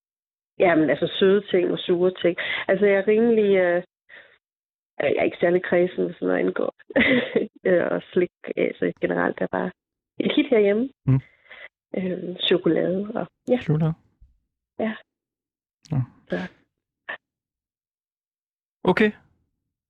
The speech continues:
Speaker 1: Ja.
Speaker 2: Jamen,
Speaker 1: <laughs>
Speaker 2: øh, så håber jeg da, at, øh, at der er nogle gode tilbud i, i, i Brugsen der, så, hvor I så kan købe måske.
Speaker 1: Jo.
Speaker 2: Nogle Piratos.
Speaker 1: Så må du komme til Bellinge på et tidspunkt og se, hvad Brugsen har.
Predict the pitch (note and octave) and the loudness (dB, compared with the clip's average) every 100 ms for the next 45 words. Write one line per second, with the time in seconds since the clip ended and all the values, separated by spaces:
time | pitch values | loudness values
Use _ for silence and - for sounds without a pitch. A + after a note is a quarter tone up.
0 | _ F4+ F#4+ - _ _ _ _ _ _ | _ 0 0 -2 _ _ _ _ _ _
1 | - C3+ C3+ C3 A#2+ A#2 A2 A2+ A#2 G2 | 0 2 4 4 4 4 4 2 2 0
2 | C#3+ D3 F3 F3+ C#3+ C3+ A#2+ - B2+ A#2 | 2 4 2 2 0 0 0 0 0 0
3 | - - - - _ A#2+ A#2+ C3 B2+ C#3+ | -4 -18 -20 -20 _ -2 0 2 2 2
4 | - C#3 D3 C#3 A#2 A2+ A#2 A#2 - A#2+ | 2 0 2 2 2 2 0 -2 -4 -2
5 | A#2 - A#2+ A#2 C#3 - B2+ - - C3+ | -2 -2 -4 -2 -4 -2 -4 -4 -4 -2
6 | A2+ A#2 A#2 B2 B2 B2 - B2 - _ | -2 -4 -2 -2 0 -4 -2 -6 -6 _
7 | _ _ _ _ _ _ A3 F3+ - _ | _ _ _ _ _ _ 2 2 0 _
8 | _ _ _ _ _ B2+ A#2+ A#2+ A#2 B2 | _ _ _ _ _ 2 4 2 0 -2
9 | - A3 A#3 A3+ G3+ G3 F3+ D#3+ E3 E3 | -4 0 2 2 0 0 0 2 4 2
10 | D#3 - - - D#3+ - - E3+ E3+ - | 0 -2 -6 -4 -2 -2 -4 -2 -4 -4
11 | E3+ E3 - - E3 G1+ | -4 -2 -2 -4 -4 -6